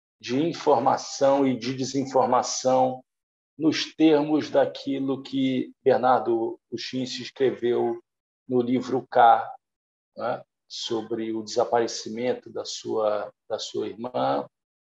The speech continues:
e da, da forma como sempre que se apro-, se aproximava de alguma pista concreta sobre o que teria acontecido com a sua irmã, eh, entra-,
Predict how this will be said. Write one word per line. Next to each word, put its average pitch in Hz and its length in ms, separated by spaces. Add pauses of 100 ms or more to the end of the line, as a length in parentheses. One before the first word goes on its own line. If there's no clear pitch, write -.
(140)
e 120 340
da, 113 840 (360)
da 127 160
forma 131 760
como 131 360
sempre 147 640
que 135 260
se - 220
apro-, 135 400 (160)
se - 240
aproximava 139 1300 (460)
de 131 80
alguma 135 480
pista 139 300
concreta 135 880 (440)
sobre 123 800 (320)
o 120 80
que 123 140
teria 131 260
acontecido 127 680
com 127 100
a 123 40
sua 127 280
irmã, 131 600 (500)
eh, 120 1120
entra-, 135 460